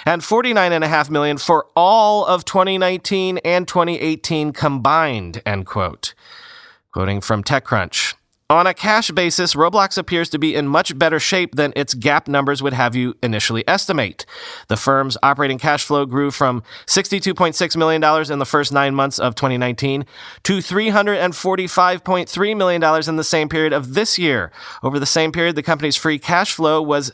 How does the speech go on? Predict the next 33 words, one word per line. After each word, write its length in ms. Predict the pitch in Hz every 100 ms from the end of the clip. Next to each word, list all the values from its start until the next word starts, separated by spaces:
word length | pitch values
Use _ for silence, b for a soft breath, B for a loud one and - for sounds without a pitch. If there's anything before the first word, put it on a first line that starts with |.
| -
six 320 | - 220 -
million 280 | 196 185 175
dollars 400 | 165 170 185 - B B
and 260 | 147 160 143
then 220 | 143 151 -
two 220 | - 147
hundred 320 | 135 143 139
and 180 | 139 135
ninety-two 480 | 131 127 127 - 127
point 280 | 113 139 127
six 360 | - 240 -
million 300 | 175 156 143
dollars, 340 | 135 123 127 127
respectively. 840 | 127 - 180 165 156 127 104 82 B B B B
The 80 | -
unicorn 460 | 98 131 131 147 135
gaming 260 | 135 139
company 340 | 135 147 135 127
also 300 | - 156 -
warned 340 | 139 143 147 139
that 200 | 135 -
in 160 | 131 127
future 420 | - 240 - 202
periods, 480 | - 233 196 156 - b -
it 120 | 170
anticipates 720 | 175 165 208 202 180 180 160
growth 240 | 147 180
rates 260 | 170 170 -
for 220 | - 151
our 120 | 147
revenue 340 | 143 156 151 143
to 260 | 139 120
decline, 480 | 107 196 185 160 156